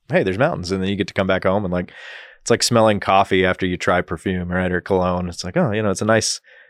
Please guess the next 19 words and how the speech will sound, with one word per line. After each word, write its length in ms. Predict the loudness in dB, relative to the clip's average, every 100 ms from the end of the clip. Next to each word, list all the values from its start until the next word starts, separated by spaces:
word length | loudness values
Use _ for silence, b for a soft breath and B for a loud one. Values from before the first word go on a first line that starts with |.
| b _
even 440 | 4 4 4 2 4
reset, 500 | 4 4 4 2 0
and 140 | -2
it's 120 | 0 2
a 40 |
nice, 240 | 2 2
quiet, 540 | 0 4 6 6 4 0 _
um, 560 | -2 2 2 0 -6 -6
but 180 | -4 -2
exciting 520 | -2 2 2 2 0
place 280 | 0 0 0
to 100 | -6
kinda 180 | -4 -2
get 220 | -4 -4
those 180 | -4 -2
resets. 440 | -4 -2 -2 -2
So 200 | -2 -2
you 180 | -2 -2
can, 300 | -6 -6 -8